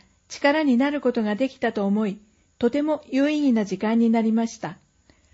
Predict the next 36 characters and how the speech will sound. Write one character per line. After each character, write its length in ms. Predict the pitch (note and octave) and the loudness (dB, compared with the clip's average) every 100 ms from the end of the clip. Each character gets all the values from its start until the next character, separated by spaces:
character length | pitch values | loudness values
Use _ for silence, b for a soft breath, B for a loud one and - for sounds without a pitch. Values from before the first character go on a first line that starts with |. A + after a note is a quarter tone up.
| b b b _ | b b b _
こ 120 | A#3 | -2
れ 100 | C4 | 0
か 120 | C#4 | 0
ら 120 | D4 C#4 | 0 2
も 240 | G#3+ G#3+ _ - | 0 -4 _ -4
こ 140 | A#3 | 2
の 120 | B3 | 4
よ 140 | D#4 D#4 | 4 2
う 40 | |
な 140 | C4 A3+ | 0 0
活 260 | G3+ B3 | -4 -2
動 200 | A#3+ B3 | 0 2
に 260 | A#3 A#3 - | 2 0 -6
積 300 | - - A#3 | -8 -2 -2
極 240 | A#3 D4+ - | -2 -4 -2
的 220 | D4+ C#4+ | -4 0
に 140 | C4 | 0
参 260 | B3+ C#4 C4+ | 0 -2 0
加 120 | B3+ | -2
し、 280 | B3 A#3+ - b b b b b | -4 -8 -10 b b b b b
地 200 | - D#4 | 0 0
域 180 | - G3+ | 0 -4
に 80 | F3+ | -4
貢 300 | - C#4 C#4+ | 0 0 2
献 220 | C#4+ C#4 | 0 0
し 80 | - | 0
て 120 | C4 | -4
い 60 | |
き 100 | B3 | -4
た 120 | B3+ B3 | -2 0
い 120 | B3 | 2
と 120 | A#3+ | 2
思 220 | A3+ A3+ | 2 2
い 60 | A3 | 2
ま 160 | G#3+ | 0
す。 180 | G#3+ - | -4 -10